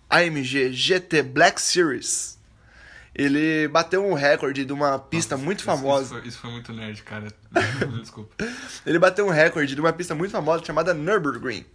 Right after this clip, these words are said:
Speaker 1: o
Speaker 2: Uhum.
Speaker 1: Inferno Verde. E é um recorde muito importante pra indústria e tal, né, pra eles venderem bastante e tudo. E eu queria ver a volta, né? Eu queria ver seis minutos do carro andando.
Speaker 2: Aham.
Speaker 1: De, de dentro do carro. Ver a Força G que tem, tudo bonito.
Speaker 2: Aham.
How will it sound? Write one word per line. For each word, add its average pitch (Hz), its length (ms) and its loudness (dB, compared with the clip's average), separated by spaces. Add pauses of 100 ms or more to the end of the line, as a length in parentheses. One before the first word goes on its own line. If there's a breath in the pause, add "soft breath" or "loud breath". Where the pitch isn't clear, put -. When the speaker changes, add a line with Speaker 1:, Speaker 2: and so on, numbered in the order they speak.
(460)
Speaker 1:
o 113 40 -10
Speaker 2:
Uhum. 135 60 -4
Speaker 1:
Inferno 147 360 0
Verde. - 300 -8 (580 loud breath)
E 208 600 0
é 196 60 6
um 196 80 0
recorde 196 300 0
muito 196 180 -2
importante 240 500 0
pra 147 160 -4
indústria 143 440 0
e - 20 -2
tal, 135 240 0
né, 131 80 -8
pra 131 240 -10
eles 127 180 -8
venderem 143 380 -2
bastante 143 420 -6
e - 40 -14
tudo. 170 280 -8 (140 loud breath)
E 233 60 0
eu 247 100 6
queria 208 260 2
ver 226 120 2
a 302 80 6
volta, 214 400 2
né? 151 240 -4
Eu 147 100 -8
queria 175 220 0
ver 208 140 -2
seis 214 220 0
minutos 233 240 -6
do 226 100 -8
carro 262 460 -4 (260)
andando. 180 360 -4 (360)
Speaker 2:
Aham. 117 360 -8
Speaker 1:
De, 160 140 2
de 165 160 -6
dentro 185 260 0
do 226 60 -12
carro. 123 280 -6 (680 loud breath)
Ver 135 180 2
a 147 80 2
Força 160 300 -2
G 151 200 -2
que - 80 -14
tem, 139 180 -4
tudo 190 140 -8
bonito. 160 300 -8 (140 loud breath)
Speaker 2:
Aham. 123 220 -6